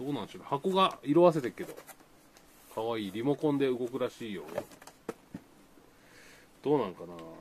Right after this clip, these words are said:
使えないのかな？ちょっとわかんないね、これね。はい。何でしょうか、これは。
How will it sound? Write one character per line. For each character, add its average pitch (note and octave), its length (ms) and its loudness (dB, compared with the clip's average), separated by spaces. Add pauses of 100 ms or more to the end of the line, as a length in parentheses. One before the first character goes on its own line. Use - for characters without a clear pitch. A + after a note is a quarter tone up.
(280)
使 D#3+ 220 4
え E3 40 4
な E3+ 100 2
い C#3+ 40 0
の G2 80 -6
か - 80 -12
な？ - 60 -16
ち - 20 -16
ょ - 100 -18
っ - 40 -14
と G#2+ 60 -6
わ A2 80 -2
か D3+ 80 4
ん C3+ 40 -4
な F2+ 80 -6
い E2 40 -8
ね、 F#2 60 -2 (120)
こ G#2 80 -4
れ F2 60 -6
ね。 C#3 220 0 (160)
は A2 100 -6
い。 A2+ 80 -8 (3500)
何 D#3 120 2
で D3 60 -8
し G#2+ 60 -12
ょ - 20 -8
う - 40 -12
か、 - 40 -18 (100)
こ - 60 -12
れ F2 80 -10
は。 F2 60 -16